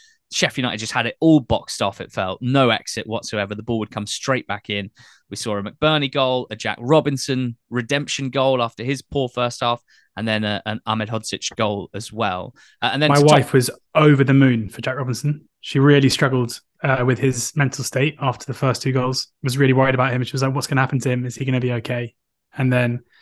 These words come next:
Speaker 2: uh, was over the <laughs> moon when, when she saw him celebrating in the corner.
Speaker 1: Redemption stories are universal, not just specific to sport, but, but any, everyone loves a redemption story in any setting. Uh, and then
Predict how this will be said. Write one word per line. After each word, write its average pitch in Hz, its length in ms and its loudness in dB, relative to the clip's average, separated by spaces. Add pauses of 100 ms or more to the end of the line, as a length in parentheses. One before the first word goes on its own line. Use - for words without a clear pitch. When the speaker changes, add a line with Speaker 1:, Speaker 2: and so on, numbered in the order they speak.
(360)
Speaker 2:
uh, 123 220 2
was 123 140 2
over 127 140 2
the 113 220 0
<laughs> - 40 6
moon 143 160 6 (100)
when, 139 260 -2 (460)
when 135 100 -4
she - 100 -8
saw - 120 -4
him 123 100 -2
celebrating 123 440 -2
in 123 80 -4
the 117 60 -4
corner. 120 300 -6 (600)
Speaker 1:
Redemption 147 560 -4
stories 135 440 -2
are 120 160 -2
universal, 113 760 -4 (340)
not 127 300 -2
just 127 380 -6 (140)
specific 117 480 -8
to 120 80 -12
sport, 107 480 -6
but, 113 280 -6
but 123 120 0
any, 135 380 0 (320)
everyone 143 480 0
loves 107 220 -4
a 104 60 -10
redemption 104 420 -12
story 90 500 -14
in 113 120 -6
any 120 180 -2
setting. - 400 -10 (280)
Uh, 123 140 0
and 147 160 0
then 143 220 0